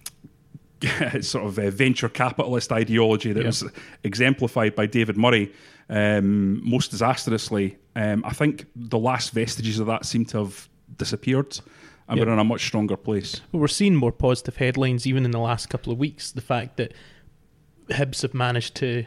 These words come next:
Speaker 2: clear their debts with this new investor as well. Um, there's rumours about Thistle bringing in new investment as well. Um, so, yeah, it does seem like positive times at the moment.
Speaker 1: Yeah, and I, I, I think, like,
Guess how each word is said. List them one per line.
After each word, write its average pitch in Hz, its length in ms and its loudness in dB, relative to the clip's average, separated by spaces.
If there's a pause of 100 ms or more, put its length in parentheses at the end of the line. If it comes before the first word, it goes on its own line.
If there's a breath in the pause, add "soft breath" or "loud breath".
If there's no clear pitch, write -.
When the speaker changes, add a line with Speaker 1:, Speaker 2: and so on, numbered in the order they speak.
(140)
Speaker 2:
clear 131 340 0
their 120 120 0
debts - 520 -2 (160)
with 127 200 -4
this 127 200 -4
new 131 140 0
investor 123 500 -2
as 123 160 -4
well. 131 320 2 (400 soft breath)
Um, 113 580 2
there's 113 380 -2
rumours 117 340 0
about 113 280 -2
Thistle 143 480 0 (100)
bringing 135 320 2
in 123 240 0 (260)
new 131 320 4
investment 123 560 -2
as 120 160 -4
well. 131 280 4 (420 loud breath)
Um, 127 800 4
so, - 120 -4
yeah, 196 140 2
it - 140 -4
does 185 140 2
seem 175 180 0
like 156 120 -2
positive - 360 -2
times 160 280 0
at 160 60 -4
the 139 60 0
moment. 147 240 2 (640 loud breath)
Speaker 1:
Yeah, 214 140 4
and - 80 4
I, - 80 2
I, - 300 -6
I 147 60 -2
think, 220 180 0
like, 170 160 4